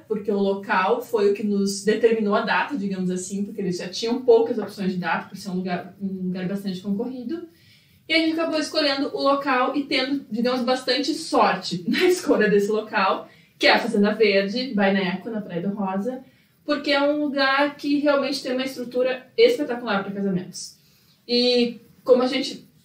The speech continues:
sempre bate na tecla que a gente não sabia o que a gente tava fazendo, a gente não tinha nem ideia de o que avaliar na contratação de nenhum dos fornecedores, a gente ol-, chegou no local, bateu o olho naquele visual, bateu o, o, o, a,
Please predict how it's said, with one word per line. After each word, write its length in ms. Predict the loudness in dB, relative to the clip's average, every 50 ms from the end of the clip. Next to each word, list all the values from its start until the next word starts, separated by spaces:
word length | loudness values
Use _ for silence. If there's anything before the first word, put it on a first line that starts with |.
| _ _ _ _
sempre 440 | -20 0 4 6 6 6 4 2
bate 300 | 0 2 2 2 0 -2
na 100 | -4 -4
tecla 300 | -2 0 0 0 0 -2
que 100 | -2 0
a 40 | -2
gente 220 | -2 -2 -2 -2 0
não 140 | 0 0
sabia 480 | 0 0 0 0 2 2 2 4 2 2
o 20 |
que 60 | 2 2
a 60 | 2
gente 200 | 2 0 0 0
tava 220 | -2 -4 -4 -4
fazendo, 400 | -4 -4 -2 -2 -2 -2 0 0
a 40 | 0
gente 200 | 0 0 0 0
não 100 | 0 0
tinha 220 | 0 0 -2 -4 -6
nem 280 | -4 -4 -4 -4 -6 -8
ideia 500 | -8 0 2 4 4 4 4 2 2 2
de 340 | 2 0 0 -4 -6 -8 -10 -14 -20 -20 -20 _ _ _ _ _ _
o 80 | -4 -4
que 180 | -2 0 0
avaliar 540 | 2 2 4 2 2 2 2 2 2 0 0
na 100 | -2 -2
contratação 520 | -4 -4 -4 -4 -2 -4 -4 -4 -4 -4 -4
de 120 | -2 -2
nenhum 440 | 0 0 0 0 0 -2 -2 -2 -2
dos 140 | -4 -4 -6
fornecedores, 960 | -6 -4 -4 -4 -2 -2 -2 0 0 0 0 0 2 0 0 0 -4 -8 -12 -20 _ _ _ _ _ _
a 120 | -2 0 0
gente 420 | 0 0 -2 -4 -4 -8 -12 -16 -20 _ _ _ _ _ _ _
ol-, 320 | 2 4 4 4 4 2 -4
chegou 360 | -2 0 0 2 4 4 4 4
no 140 | 4 2 2
local, 400 | 0 2 2 2 2 4 2 2
bateu 420 | 2 0 0 4 6 6 6 8
o 40 | 6
olho 220 | 6 6 4 4 2
naquele 300 | 0 -4 -4 -4 -4 -2
visual, 540 | -4 -4 -2 0 2 4 4 4 4 2
bateu 260 | 2 0 0 0 0 0
o, 180 | 0 0 -2 -4 -6 -6
o, 600 | -6 -4 -4 -4 -2 0 0 2 2 0 0 -4
o, 40 | -4
a, 220 | -2 -2 -2 -2